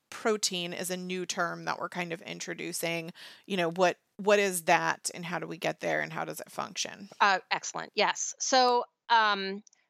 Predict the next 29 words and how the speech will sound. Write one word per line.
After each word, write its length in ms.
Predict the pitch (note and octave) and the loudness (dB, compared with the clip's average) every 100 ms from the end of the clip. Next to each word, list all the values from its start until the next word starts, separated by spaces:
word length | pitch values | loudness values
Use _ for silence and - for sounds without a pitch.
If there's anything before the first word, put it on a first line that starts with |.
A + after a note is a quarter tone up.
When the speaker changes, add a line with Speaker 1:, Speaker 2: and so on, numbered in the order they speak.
| _ _ - _ _ F3+ | _ _ -20 _ _ -2
Speaker 2:
different, 400 | C#4+ - D#4 C4+ | -2 0 -2 -2
you 120 | A#3 | -2
can 140 | C4+ D4+ | 2 4
use 200 | B3+ - | 4 2
different 280 | G#3+ G3 | 0 0
source 260 | - F#3 - | 0 -2 -2
materials 720 | F#3 A3 G3+ A3 A#3+ B3 - - | -2 0 2 2 0 -2 -6 0
to 100 | F#3 | 2
make 300 | D#3+ - - _ _ _ - | 0 -2 -20 _ _ _ -2
a 80 | |
collagen 420 | - F3 E3 D#3 D#3 | 2 4 2 0 -4
supplement. 640 | - - - G2+ F#2+ - - | -4 -4 -6 -4 -6 -8 -2
So 200 | - F#3+ | 2 4
marine 380 | F#3+ F#3+ A3 | 4 4 4
collagen 800 | A#3+ G#3+ F#3+ F#3 F#3+ F3+ F3+ F3+ | 6 6 6 4 4 4 4 2
typically 380 | - F3 F#3 F#3 | -2 -8 -6 -2
uses 400 | F3 F3 F3 - | 0 0 0 -4
fish 260 | - E3+ - | -2 2 2
scales, 720 | - E3 E3 G3 E4+ - - - - - - | 2 4 6 6 4 0 -6 -12 -16 -18 -2
um, 440 | F#3 F#3 F3+ E3+ F#3+ | 4 4 4 2 -2
to 160 | - | 0
make 300 | G#3 G3+ - | 0 0 -4
collagen. 680 | - G#3 G#3+ G#3+ G#3+ G#3 G#3+ - - _ _ | 2 4 4 2 2 2 0 -6 -20 _ _
Um, 580 | G3+ G3 F3+ F3 E3+ E3+ - | 4 6 6 4 0 -4 -8
you'll 280 | G3+ G#3+ G#3+ | 0 2 4
also 360 | F#3+ F#3+ - G3 | 4 2 2 0
see, 640 | F3+ - F#3+ F#3 F3+ F3+ - | -2 -2 -4 -2 0 -2 0
right, 260 | F3+ F3 | 2 2
so 320 | - G3 F3 | 0 2 2